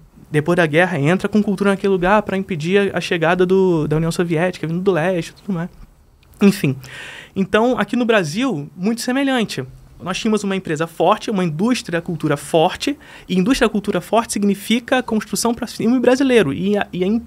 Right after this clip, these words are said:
im-, impedir com que haja uma ação, é, quase monopolista do mercado estrangeiro.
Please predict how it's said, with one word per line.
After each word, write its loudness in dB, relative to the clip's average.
im-, -2
impedir 0
com -4
que -4
haja 2
uma -2
ação, -2
é, -2
quase 0
monopolista 2
do 0
mercado -2
estrangeiro. 2